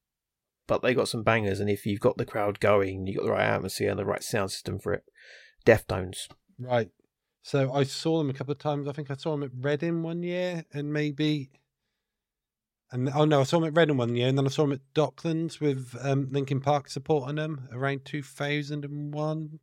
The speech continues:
Speaker 2: two thousand two, on the White Pony tour anyway.
Speaker 1: Hmm.
Speaker 2: That was,
Speaker 1: Jealous.
Speaker 2: yeah, that was a long drive to get down there from Hereford, 'cause
Speaker 1: <laughs>
Speaker 2: Hereford's like, you can drive, like, some, someone said, "I didn't know you could drive for so long and still be in England."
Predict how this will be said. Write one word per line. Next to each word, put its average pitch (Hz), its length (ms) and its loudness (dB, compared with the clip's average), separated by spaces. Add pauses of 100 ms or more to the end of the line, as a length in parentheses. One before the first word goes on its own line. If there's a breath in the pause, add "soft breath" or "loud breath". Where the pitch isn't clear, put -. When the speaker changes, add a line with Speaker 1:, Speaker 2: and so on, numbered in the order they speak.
(160)
Speaker 2:
two - 140 -14
thousand 139 480 -6
two, - 140 -12
on 160 100 0
the 156 60 6
White 156 240 6
Pony 117 280 2
tour 101 280 -4
anyway. 98 360 -6 (640)
Speaker 1:
Hmm. 95 160 -2 (360)
Speaker 2:
That 110 120 -4
was, 104 140 -4 (960 loud breath)
Speaker 1:
Jealous. 92 240 2
Speaker 2:
yeah, 90 60 -4
that 123 120 6
was 110 120 2
a 120 60 2
long 120 300 4
drive 104 300 2
to - 80 -10
get 95 160 -6
down 95 280 -6
there 85 260 -10 (840)
from - 240 2
Hereford, 110 480 4
'cause 120 100 2
Speaker 1:
<laughs> - 0 -
Speaker 2:
Hereford's 135 420 4
like, 113 240 4
you 117 140 -8
can 120 140 -2
drive, 110 360 2 (520)
like, 95 180 -12
some, 127 300 -2
someone 127 220 -2
said, 123 120 2
"I 123 60 4
didn't 123 200 0
know 120 60 -4
you 120 200 -2
could - 180 -4
drive 127 240 2
for 117 80 -4
so 127 200 2
long 117 300 2
and 104 120 -4
still 113 180 -2
be 110 180 -2
in 107 80 -2
England." 113 440 -4